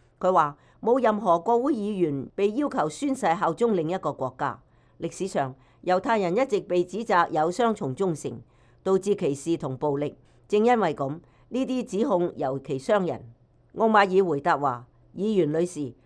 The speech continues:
我哋嘅民主建立喺辯論之上，我冇錯誤嘅形容美國與以色列嘅關係。」佢對其提出質疑，呢一點喺佢呢一邊一直都好清楚。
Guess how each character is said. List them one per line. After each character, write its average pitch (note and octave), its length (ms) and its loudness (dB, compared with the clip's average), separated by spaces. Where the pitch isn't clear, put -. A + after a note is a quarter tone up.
我 A3 180 2
哋 A#3 120 2
嘅 A3+ 120 4
民 E3+ 220 0
主 D#3+ 220 -6
建 A3 180 0
立 F#3+ 60 0
喺 E3+ 240 0
辯 F#3 200 0
論 D3+ 160 -2
之 F#3+ 160 -8
上， A#2+ 320 -4
我 F#3 200 4
冇 G3+ 240 8
錯 G3+ 320 4
誤 F3 120 2
嘅 G3 120 2
形 D3 200 -2
容 C#3+ 320 -4
美 - 160 2
國 G3+ 260 6
與 F3 160 4
以 F#3 180 -4
色 G#3 140 0
列 F3 160 -2
嘅 D#3 160 -4
關 F3 260 2
係。」 C#3 220 -6
佢 A3+ 180 0
對 A3+ 200 6
其 A3 160 0
提 F3 180 -4
出 B3 140 -4
質 B3 260 -2
疑， B2 240 -12
呢 C#4 160 -4
一 D4+ 100 6
點 C4 220 0
喺 B3+ 200 0
佢 G3 220 0
呢 A3+ 120 -2
一 A#3 80 6
邊 A3 420 0
一 A#3 60 0
直 G#3+ 140 -4
都 F#3 140 -2
好 D3 160 -2
清 C#3+ 220 -6
楚。 A2 260 -10